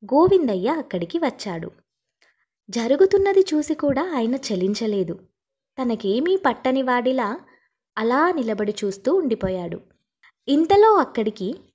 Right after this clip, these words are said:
ఆయన ముగ్గురు కొడుకులు వచ్చి, "నాన్నా, నీ ప్రాణానికి ప్రాణమైన తోటను మేక తినేస్తున్నది. అలా చూస్తూ ఊరుకున్నావేం? నువ్వు పడిన శ్రమంతా వృధా అయిపోతుందని నిరుత్సాహం కలిగిందా?"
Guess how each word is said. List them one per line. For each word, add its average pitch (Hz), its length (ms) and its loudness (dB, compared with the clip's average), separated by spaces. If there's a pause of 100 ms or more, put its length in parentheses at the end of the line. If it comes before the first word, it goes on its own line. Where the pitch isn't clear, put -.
ఆయన 311 280 0
ముగ్గురు 202 380 4
కొడుకులు 226 540 2
వచ్చి, 240 400 -2 (580)
"నాన్నా, 208 520 -2 (440)
నీ 381 120 4
ప్రాణానికి 262 680 0
ప్రాణమైన 302 640 0
తోటను 269 720 0
మేక 226 300 0
తినేస్తున్నది. 285 920 0 (460)
అలా 240 260 2 (100)
చూస్తూ 359 300 6
ఊరుకున్నావేం? 359 720 4 (720)
నువ్వు 359 180 2
పడిన 233 300 0
శ్రమంతా 277 580 2
వృధా 208 320 -2
అయిపోతుందని 269 720 0
నిరుత్సాహం 254 580 0
కలిగిందా?" 202 600 0